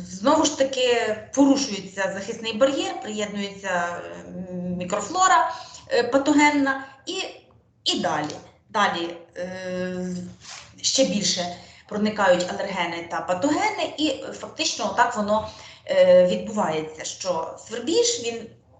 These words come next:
ще більше провокує запальний процес, почервоніння та роздра-, роздратування. Для чутливої шкіри гель.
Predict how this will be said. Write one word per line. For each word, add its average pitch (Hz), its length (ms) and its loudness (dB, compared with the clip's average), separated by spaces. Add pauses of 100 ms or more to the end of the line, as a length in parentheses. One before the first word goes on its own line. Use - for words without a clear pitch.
ще - 260 -2
більше 277 280 0
провокує 240 880 -4 (1200)
запальний 196 800 -2
процес, 262 380 2 (260)
почервоніння 202 640 -2
та 185 100 -2
роздра-, 180 540 -4
роздратування. 175 720 -4 (2000)
Для 240 180 6
чутливої 269 640 0
шкіри 180 500 -6 (340)
гель. 160 320 -6